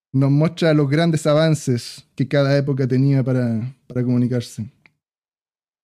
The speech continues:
Y nosotros vemos como en un principio los romanos en tiempos de Jesús usaban señales. Señales para avisar,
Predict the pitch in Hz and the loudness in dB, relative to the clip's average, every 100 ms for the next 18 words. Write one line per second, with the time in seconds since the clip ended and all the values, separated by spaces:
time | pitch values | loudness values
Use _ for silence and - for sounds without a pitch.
0 | _ _ _ - 127 123 147 151 135 147 | _ _ _ -2 -2 0 -2 -2 0 0
1 | 151 139 139 143 147 147 135 156 151 143 | 0 -2 -2 0 0 0 -2 0 0 0
2 | 131 135 139 156 143 139 127 143 143 147 | 0 0 2 2 0 0 -2 -2 -4 -2
3 | 131 135 135 - 160 151 143 _ _ _ | -4 -4 -4 -4 -2 -2 -4 _ _ _
4 | _ - 127 151 147 143 131 - - 127 | _ -8 -4 0 2 0 -4 -12 -8 -2
5 | 120 131 117 101 101 - - _ _ _ | 0 0 0 -6 -14 -20 -20 _ _ _
6 | _ _ _ _ _ _ - 131 139 135 | _ _ _ _ _ _ -2 0 2 0
7 | 117 - 123 113 110 127 123 | -2 -4 -4 -4 -4 -4 -4